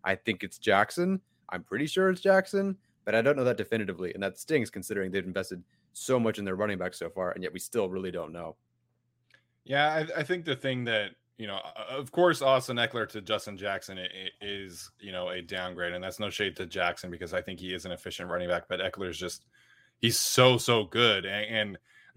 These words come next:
Speaker 1: Mm-hmm.
Speaker 2: you know, we all have talked about, you know, him having a monster year, but I think that's really spot on, Tyler. I think that hurts the passing game more than the rushing attack because I think, you know, a-, as long as the offensive line i-, is, is getting some push and, you know, we'll see, uh,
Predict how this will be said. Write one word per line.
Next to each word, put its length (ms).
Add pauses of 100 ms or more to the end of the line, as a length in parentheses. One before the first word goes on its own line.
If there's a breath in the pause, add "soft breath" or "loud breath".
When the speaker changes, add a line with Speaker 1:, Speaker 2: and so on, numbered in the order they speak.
(140)
Speaker 1:
Mm-hmm. 80
Speaker 2:
you 120
know, 80
we 160
all 220
have 160
talked 280
about, 340
you 80
know, 100
him 180
having 240
a 60
monster 400
year, 180
but 120
I 60
think 220
that's 320
really 220
spot 260
on, 220
Tyler. 260
I 60
think 160
that 100
hurts 180
the 100
passing 500
game 320 (500)
more 280
than 120
the 80
rushing 340
attack 360
because 240
I 80
think, 340 (440)
you 100
know, 80
a-, 280
as 120
long 160
as 80
the 120
offensive 340
line 260
i-, 140
is, 320
is 200
getting 320
some 200
push 340
and, 420
you 120
know, 260
we'll 240
see, 540 (500)
uh, 320